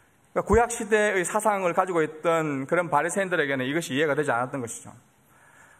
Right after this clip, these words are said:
그냥 흘러가는 크로노스의 그런 시간 속에서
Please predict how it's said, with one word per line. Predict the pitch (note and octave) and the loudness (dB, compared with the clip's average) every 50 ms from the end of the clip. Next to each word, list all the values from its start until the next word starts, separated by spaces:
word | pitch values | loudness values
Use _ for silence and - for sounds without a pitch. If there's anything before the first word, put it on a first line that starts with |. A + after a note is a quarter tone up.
| _ - | _ -4
그냥 | - G3 G3+ G#3 G3+ F#3+ C3+ - - - - - - _ _ _ _ _ _ _ _ _ _ _ - - _ _ _ _ _ _ _ - | -2 0 2 2 2 0 0 -4 -8 -14 -20 -20 -20 _ _ _ _ _ _ _ _ _ _ _ -20 -20 _ _ _ _ _ _ _ -2
흘러가는 | - A3+ A3+ A3 G#3 G3 F3+ F3+ F3 F3 E3+ E3+ | 0 0 2 4 2 2 2 0 0 0 -4 -4
크로노스의 | - G#3 G#3 A3 G#3+ G#3 G3+ G3+ - A3 G3 F3+ | 0 0 0 2 2 0 0 0 -2 -2 -2 -2
그런 | E3 F3+ F3 F3+ F3 | -2 -2 -2 -2 -2
시간 | E3+ F3+ - F#3 F3+ E3 D#3 | -4 -4 -2 0 0 0 0
속에서 | D#3 - D#3+ D3 C#3+ C#3 - - D3 F3 A3 A3+ A2+ | -2 -6 -6 -4 -4 -4 -2 -2 0 0 0 -2 -6